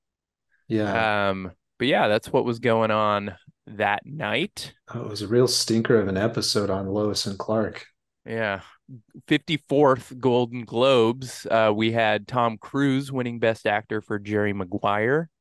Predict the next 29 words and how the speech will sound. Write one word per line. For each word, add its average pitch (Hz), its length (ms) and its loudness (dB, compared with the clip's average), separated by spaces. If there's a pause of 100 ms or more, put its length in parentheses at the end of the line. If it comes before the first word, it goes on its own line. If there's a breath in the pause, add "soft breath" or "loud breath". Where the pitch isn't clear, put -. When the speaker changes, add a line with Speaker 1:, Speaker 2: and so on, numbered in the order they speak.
(140)
Speaker 1:
Classic. 92 580 0
Speaker 2:
Peak, - 140 -8 (220)
peak - 520 -2
Nicole 113 460 -4
Kidman. - 520 -12 (1040)
I 117 60 -2
don't 117 100 0
know 110 100 2
if 101 120 -4
you 110 140 2
also 104 280 2
had 98 80 2
a 98 60 -4
huge 101 240 -6
crush 104 260 -4
on 101 120 -6
Nicole 95 300 -10
Kidman. 95 460 -6 (500)
Speaker 1:
She 131 340 2
has 135 200 4
yet 120 200 6
to 117 80 0
Speaker 2:
In - 60 -2
the 120 60 -2
Speaker 1:
peak 104 220 2
in 101 120 2
my 95 160 0
Speaker 2:
nineties. 90 140 0
Speaker 1:
eyes. - 480 -4